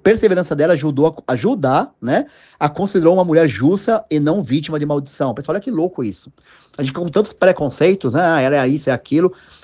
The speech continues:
A árvore genealógica de Jesus, nada mais, nada menos, tem essa mulher aqui, tem Tamar na árvore genealógica de Jesus, que se prostituiu pra poder perpetuar os filhos dela. Então, nunca tenha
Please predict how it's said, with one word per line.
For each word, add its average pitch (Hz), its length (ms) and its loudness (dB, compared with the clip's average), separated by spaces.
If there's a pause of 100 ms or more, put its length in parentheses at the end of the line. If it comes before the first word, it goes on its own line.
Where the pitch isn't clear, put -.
(220)
A 139 220 6
árvore 220 240 4
genealógica 156 480 2
de 131 80 -4
Jesus, 151 260 -2
nada 180 220 2
mais, 160 200 0
nada 165 140 0
menos, 143 380 -2 (340)
tem 147 300 2 (460)
essa 151 260 0
mulher 147 360 2
aqui, 139 220 -4
tem 135 160 -4
Tamar 151 500 0
na 143 100 2
árvore 135 180 0
genealógica 131 320 -2
de 120 60 -8
Jesus, 127 260 -4
que 160 120 -8
se 143 140 -6
prostituiu 165 840 0
pra 160 100 -2
poder 143 460 -4 (180)
perpetuar 143 520 -2
os 127 100 -6
filhos 135 220 -2
dela. 131 340 0
Então, 120 200 -4
nunca 233 420 -4
tenha 151 500 -2